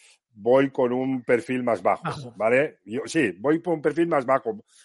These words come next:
Speaker 1: Venía, si te lo puedo decir así, con cachondeo entre nosotros, somos Yarders,
Speaker 2: Sí,
Speaker 1: podemos
Speaker 2: sí,
Speaker 1: hablar.
Speaker 2: sí, sí, sí.
Speaker 1: Venía más subidito, a principio de temporada con mis Niners, venía más subidito. Y ahora voy con un perfil más bajo,
Speaker 2: El agujero
Speaker 1: ¿vale?
Speaker 2: es ese, ¿eh? El agujero es la
Speaker 1: Sí,
Speaker 2: secundaria.
Speaker 1: exacto, exacto.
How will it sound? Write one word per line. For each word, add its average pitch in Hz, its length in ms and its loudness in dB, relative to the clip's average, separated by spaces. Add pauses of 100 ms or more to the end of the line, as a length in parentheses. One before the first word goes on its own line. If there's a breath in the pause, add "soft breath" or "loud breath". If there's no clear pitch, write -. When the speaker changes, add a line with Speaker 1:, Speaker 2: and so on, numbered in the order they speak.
(120 soft breath)
Speaker 1:
Venía, 190 580 4
si - 140 -8
te 135 100 -2
lo 123 100 2
puedo 151 220 6
decir 139 180 -4
así, 147 200 -4
con 151 120 -2
cachondeo 131 380 -2
entre 123 160 -4
nosotros, 123 320 -4
somos 127 200 -2
Yarders, 110 300 0
Speaker 2:
Sí, 226 100 -2
Speaker 1:
podemos 101 240 -6
Speaker 2:
sí, 95 80 -4
Speaker 1:
hablar. 104 180 0
Speaker 2:
sí, 160 60 -4
sí, 131 200 -12
sí. 113 200 -16
Speaker 1:
Venía 175 280 8
más 196 160 8
subidito, 127 540 2
a 80 40 -8
principio 127 280 -4
de 131 60 -2
temporada 135 460 4
con 135 120 0
mis 113 140 -6
Niners, 156 560 0 (440 soft breath)
venía 131 340 2
más 160 180 0
subidito. 101 760 -6
Y 139 140 -2
ahora 185 180 6
voy 190 160 4
con 190 120 2
un 185 140 -2
perfil 185 460 -4
más 147 260 -2
bajo, - 380 -2
Speaker 2:
El 180 80 0
agujero 180 240 2
Speaker 1:
¿vale? 220 160 8
Speaker 2:
es 190 120 0
ese, 160 260 -2
¿eh? 185 140 -10
El 180 80 -8
agujero 165 280 -4
es 160 60 -6
la 165 40 2
Speaker 1:
Sí, 151 60 4
Speaker 2:
secundaria. 131 520 -8
Speaker 1:
exacto, 123 760 0
exacto. 120 680 -4